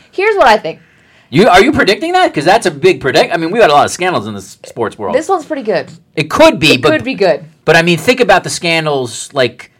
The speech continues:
Speaker 2: Sp-, I mean, Spygate level?
Speaker 1: Yeah.
Speaker 2: Wow. All right, that's a big
Speaker 1: I
Speaker 2: prediction
Speaker 1: do.
Speaker 2: by
Speaker 1: I
Speaker 2: you.
Speaker 1: do. I think so. I think that this is the one thing w-, that first came across my mind when I read this scandal, when I saw that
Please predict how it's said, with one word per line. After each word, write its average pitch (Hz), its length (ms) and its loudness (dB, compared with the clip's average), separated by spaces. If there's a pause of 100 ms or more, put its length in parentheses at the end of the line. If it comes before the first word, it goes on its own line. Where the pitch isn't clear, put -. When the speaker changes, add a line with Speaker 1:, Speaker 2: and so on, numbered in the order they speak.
(160)
Speaker 2:
Sp-, - 340 -6
I 147 40 -6
mean, 143 180 -4
Spygate 170 560 2
level? 208 380 -2
Speaker 1:
Yeah. 160 320 -4 (160)
Speaker 2:
Wow. 160 440 -2
All 139 80 -8
right, 196 160 -6
that's 151 140 -10
a 151 40 -12
big 170 140 -2
Speaker 1:
I 175 40 0
Speaker 2:
prediction 160 340 0
Speaker 1:
do. - 20 -10
Speaker 2:
by 113 80 -4
Speaker 1:
I 170 40 0
Speaker 2:
you. 170 220 0
Speaker 1:
do. 165 80 -16
I 170 120 -4
think 175 160 -6
so. 165 260 0 (220)
I 240 140 2
think 294 200 -2
that 247 200 -6
this 285 180 -2
is 320 100 -8
the 240 80 2
one 226 180 0
thing 220 180 -2
w-, 170 260 -6
that 170 260 -2
first 214 340 -2
came 214 140 -4
across 180 300 -2
my 165 120 -6
mind 156 240 -4
when 156 100 -8
I 156 60 -4
read 160 200 -4
this 151 140 -12
scandal, 160 380 -4
when 156 120 -6
I 156 60 -6
saw 170 380 2
that 165 300 -2